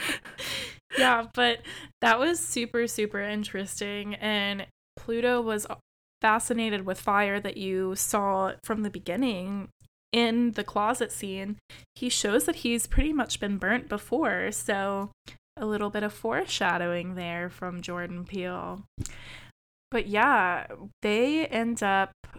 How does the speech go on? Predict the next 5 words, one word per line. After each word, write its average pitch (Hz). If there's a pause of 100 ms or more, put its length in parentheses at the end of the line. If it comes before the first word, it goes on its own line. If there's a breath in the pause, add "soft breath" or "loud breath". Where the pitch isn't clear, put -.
(320)
going 202
down 185
into 170 (180)
the 185
tunnels 156